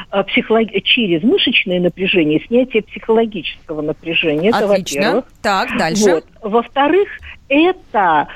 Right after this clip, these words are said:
Speaker 1: помните, мы говорим, что это ст-, э, эм, стресс неопределённости. Значит, его надо максимально убрать через что? Через очень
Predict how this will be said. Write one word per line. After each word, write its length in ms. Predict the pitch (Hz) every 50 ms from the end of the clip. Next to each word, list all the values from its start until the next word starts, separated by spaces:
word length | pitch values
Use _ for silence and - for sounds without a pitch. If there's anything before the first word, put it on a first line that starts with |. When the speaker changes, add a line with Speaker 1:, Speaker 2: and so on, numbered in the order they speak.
| - - - - - -
Speaker 1:
помните, 460 | 285 349 392 440 415 - - - 254
мы 120 | 240 220
говорим, 380 | 202 214 208 233 226 208 190 175
что 180 | - - 240 240
это 140 | 240 - 226
ст-, 200 | - - - -
э, 460 | 208 214 208 202 196 196 190 190 190 - -
эм, 380 | 208 208 190 170 180 180 175 175 190 - -
стресс 240 | - 262 294 269 -
неопределённости. 1120 | 240 226 226 220 - 226 214 202 233 226 226 226 180 151 139 131 131 - - - - 143 - - - - - -
Значит, 600 | 170 190 240 254 294 311 294 - - 247 - -
его 460 | 226 220 254 220 - 311 320 349 349
надо 320 | 320 277 262 254 233 240
максимально 720 | - - 214 - - - - 247 254 277 294 302 294 285 269
убрать 360 | 269 262 254 311 370 381 359 -
через 280 | - 311 262 294 311
что? 380 | 302 - - - 190 156 139 - - - - - - -
Через 560 | - - - - 302 311 320 349 349 311 269 254 262 - - - - _ _
очень 480 | 262 294 302 294 - - - 233 208